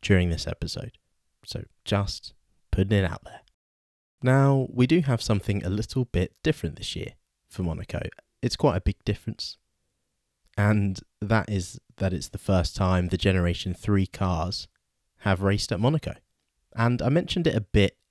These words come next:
on the episode last week. I'm, I'm not too sure what the Generation three cars will be like here. These cars are a lot faster than the Gen two cars. And what we've seen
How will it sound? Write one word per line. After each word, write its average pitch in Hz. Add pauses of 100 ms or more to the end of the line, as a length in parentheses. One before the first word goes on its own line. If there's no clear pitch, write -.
(460)
on 101
the 90
episode 82
last 80
week. - (540)
I'm, 160
I'm 151
not -
too 180
sure 95 (100)
what 113
the 123
Generation 113
three 101
cars 98 (340)
will 104
be 104
like 135
here. - (340)
These 143
cars 117
are 104
a 101
lot 101
faster 92 (180)
than 92
the 85
Gen 82
two 80
cars. - (460)
And 117 (280)
what 165
we've 170
seen 107